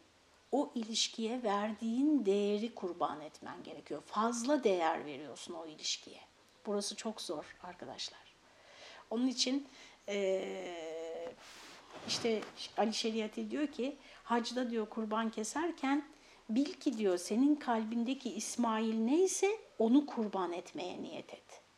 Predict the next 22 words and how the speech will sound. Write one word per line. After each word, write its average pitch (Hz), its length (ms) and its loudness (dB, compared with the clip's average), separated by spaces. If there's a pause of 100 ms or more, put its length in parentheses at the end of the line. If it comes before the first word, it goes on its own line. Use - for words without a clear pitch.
(1300)
Mesela 247 280 2
Kierkegaard 240 840 2
var. 180 400 0 (160)
E, 190 220 0 (1400)
bunları 233 280 4
da 233 100 -4
tavsiye 220 400 4
edince 285 260 2
çok 226 240 -2
bozulmuyorlar. 208 680 2
Yani 170 260 0
mühim 214 280 2
olan 220 220 4
Müslümanlardan 208 880 2
onların 190 300 0
istediklerini - 640 -4
tavsiye - 440 0
etmem. - 320 -4
Müslüman 262 400 2
olmayanlara 247 640 4
çok 269 180 -2
sataşmıyorlar. 233 720 0